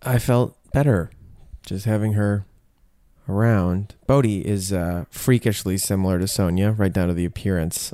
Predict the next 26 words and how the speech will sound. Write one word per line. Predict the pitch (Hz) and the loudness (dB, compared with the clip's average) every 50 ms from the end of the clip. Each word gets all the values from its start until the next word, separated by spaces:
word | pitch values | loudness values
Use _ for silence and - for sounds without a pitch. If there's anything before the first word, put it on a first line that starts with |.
| - - | -10 -6
Um, | 92 95 95 92 90 92 90 90 92 98 - _ _ _ _ _ _ _ _ _ _ _ _ - - - | -2 0 0 0 0 0 0 0 -2 -4 -6 _ _ _ _ _ _ _ _ _ _ _ _ -20 -14 -6
and | - 110 104 101 | -2 -2 0 0
similarly, | - - 135 131 127 123 120 113 113 113 110 107 110 - _ - - - - - - - - - - - - - - | 0 2 2 4 4 6 4 4 4 4 2 2 0 -4 _ -20 -20 -20 -20 -20 -20 -20 -20 -20 -20 -20 -20 -12 -8
it's | - 107 110 | -6 -4 0
very | 113 147 170 185 196 190 | 2 4 6 6 8 8
hard | 165 147 147 147 139 139 139 131 110 | 8 8 8 8 6 6 4 2 0
to | - 131 | 0 -2
feel | 107 - - 123 123 123 120 117 | -2 0 2 4 6 6 6 4
impossibly | 110 113 110 107 - - 120 110 113 117 - 120 92 113 113 107 | 4 2 2 0 2 2 2 4 2 2 0 0 2 4 4 4
miserable | 104 107 107 104 107 107 98 101 98 95 87 | 6 4 4 4 4 4 4 4 4 4 4
around | 92 101 101 104 101 98 95 90 87 87 | 4 4 4 4 4 4 2 2 0 -2
with | 87 85 | -2 -4
his | 90 87 87 | -4 -6 -4
big | - - 104 101 95 92 - | 0 0 0 0 0 -2 -4
blepping | - 101 101 98 - 104 98 92 95 95 92 - - - | -2 0 0 0 0 0 0 0 0 0 -2 -4 -10 -6
tongue | - - 110 104 101 98 98 98 | -2 0 2 2 2 2 0 -2
flopping | - - - 104 104 98 95 - 98 | -4 -6 -4 -2 0 0 0 0 0
around | 95 95 98 98 98 98 98 98 95 90 | 2 2 2 4 4 4 2 2 2 0
and | 92 92 90 90 90 | 0 0 -2 -2 -4
his | 87 87 - - - - - - - - - - - | -4 -4 -6 -8 -8 -10 -14 -18 -20 -20 -20 -14 -10
expressive | - - - - - - 104 104 104 - - 107 98 | -8 -6 -6 -4 -2 0 0 2 2 2 2 2 2
ears | - 110 110 110 104 104 107 107 - | 2 2 2 2 2 0 -2 -4 -4
constantly | - - 113 107 101 98 - - - - 101 101 | -4 -2 0 0 0 -2 -4 -6 -6 -4 -4 -4
shifting | 98 - - 110 101 - - 101 101 | -2 0 0 0 0 0 0 0 2
around | 101 101 98 92 | 2 2 0 0
his | 98 101 - - - | -2 -6 -8 -10 -12